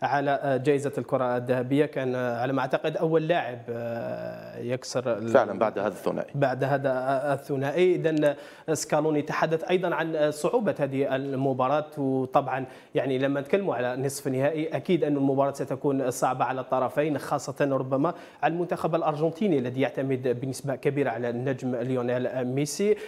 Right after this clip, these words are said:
Speaker 1: عكس المنتخب الكرواتي الذي يعتمد على اللعب الجماعي. حتى لو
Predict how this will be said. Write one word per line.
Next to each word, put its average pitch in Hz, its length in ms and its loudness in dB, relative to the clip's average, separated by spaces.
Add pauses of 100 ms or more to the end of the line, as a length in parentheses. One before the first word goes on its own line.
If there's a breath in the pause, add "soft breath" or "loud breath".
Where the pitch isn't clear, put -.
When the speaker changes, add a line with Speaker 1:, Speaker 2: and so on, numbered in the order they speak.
(140 loud breath)
Speaker 1:
عكس 175 380 0
المنتخب 220 460 0
الكرواتي 202 580 0
الذي 139 220 2
يعتمد 143 420 2
على 139 180 2
اللعب 135 420 0
الجماعي. 139 440 2
حتى 240 300 0
لو 196 140 4